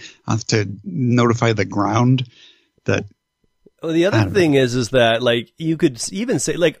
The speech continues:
Speaker 2: y-, add in all of the elements you just mentioned, but her body is not at a perspective where she could be, like, laying on a hill, which would make
Speaker 1: <laughs>
Speaker 2: more sense because her body is just, like, straight up and down.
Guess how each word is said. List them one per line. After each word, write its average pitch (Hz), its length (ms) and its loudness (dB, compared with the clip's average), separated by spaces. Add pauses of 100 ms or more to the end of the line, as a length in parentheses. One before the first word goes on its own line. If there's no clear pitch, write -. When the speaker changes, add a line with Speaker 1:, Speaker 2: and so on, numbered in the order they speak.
(140)
Speaker 2:
y-, 196 220 -8
add 180 340 2
in 175 120 4
all 143 200 4
of 147 60 0
the 123 120 -2
elements 120 340 0
you 127 60 -6
just 117 200 -2
mentioned, 101 520 -2 (560)
but 175 160 2
her 196 120 2
body 165 400 0
is 120 220 -4 (500)
not 143 400 0
at 143 160 2
a 135 60 0
perspective 131 680 -2
where 113 260 -4
she 135 160 -10
could - 160 -16
be, 120 60 -2
like, 107 180 -2
laying 113 640 0 (260)
on 104 180 -2
a 95 60 -4
hill, 226 580 0 (320)
which 123 160 -4
would 123 140 0
make 127 220 0
Speaker 1:
<laughs> - 0 -
Speaker 2:
more 120 180 2
sense 190 340 -2
because 143 240 -4
her 127 80 -2
body 131 400 0
is 107 100 -4
just, 113 200 -8
like, 107 340 0 (340)
straight - 360 0
up 123 120 -2
and 104 120 -2
down. 92 320 -6